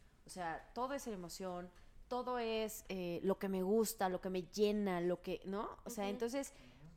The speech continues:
Speaker 1: sí estoy de acuerdo, o sea, no, no,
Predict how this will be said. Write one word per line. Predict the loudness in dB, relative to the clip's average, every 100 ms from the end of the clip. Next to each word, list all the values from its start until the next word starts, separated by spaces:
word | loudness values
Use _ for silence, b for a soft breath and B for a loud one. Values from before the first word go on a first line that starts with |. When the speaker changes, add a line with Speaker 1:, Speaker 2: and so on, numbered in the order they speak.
| -16
Speaker 1:
sí | -6 0 2
estoy | 2 0 0
de |
acuerdo, | 0 2 2 2 -2
o |
sea, | -2 -4 -4 -4
no, | -4 -4 -4
no, | -12 -6 -6